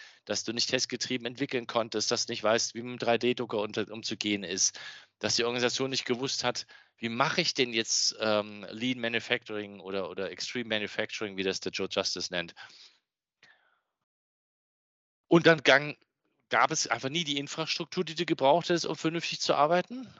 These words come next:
Sei es, du hast die, die Entwicklungsumgebung nicht gehasst oder du hattest die Werkzeuge nicht oder du musstest, äh, überall rumrennen und rauszufinden, wo du jetzt eigentlich hinlauf-,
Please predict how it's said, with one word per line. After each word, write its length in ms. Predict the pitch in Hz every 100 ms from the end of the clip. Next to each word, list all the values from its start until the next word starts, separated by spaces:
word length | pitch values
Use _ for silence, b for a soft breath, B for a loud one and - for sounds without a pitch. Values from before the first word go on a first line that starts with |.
| _
Sei 200 | - 85
es, 220 | 92 -
du 120 | - -
hast 220 | - -
die, 160 | 80 90
die 200 | 98 90
Entwicklungsumgebung 1040 | 104 165 - 147 143 127 135 131 131 127
nicht 220 | 123 -
gehasst 640 | 117 107 117 110 - - -
oder 220 | 80 76
du 140 | - 80
hattest 260 | - -
die 100 | 127
Werkzeuge 580 | 151 160 - 147 135 135
nicht 360 | 127 131 123 95
oder 140 | 87
du 100 | 87
musstest, 540 | 92 90 - 92 - B B B B _ _ _ -
äh, 300 | 95 98 95
überall 300 | - 120 123
rumrennen 640 | 113 110 160 131 131 135 135
und 140 | 113
rauszufinden, 840 | 101 101 117 - 120 117 110 113 104
wo 140 | 101 107
du 100 | 110
jetzt 280 | 104 104 82
eigentlich 340 | 98 101 -
hinlauf-, 640 | - 147 123 120 - -